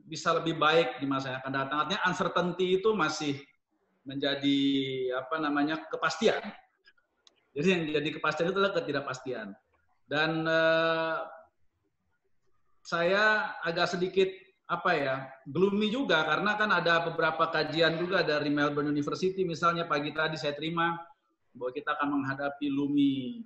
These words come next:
recession, terus juga ada, apa, eh, artikel dari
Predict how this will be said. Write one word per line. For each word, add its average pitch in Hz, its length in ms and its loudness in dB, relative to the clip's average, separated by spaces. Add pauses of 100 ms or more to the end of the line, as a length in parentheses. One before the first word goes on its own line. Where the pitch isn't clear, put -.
(160)
recession, 147 720 -6
terus 131 240 -12
juga 143 320 0 (640)
ada, 139 320 -2 (1040)
apa, 147 340 -4 (300)
eh, 143 400 -2 (400)
artikel 156 560 0
dari 147 440 2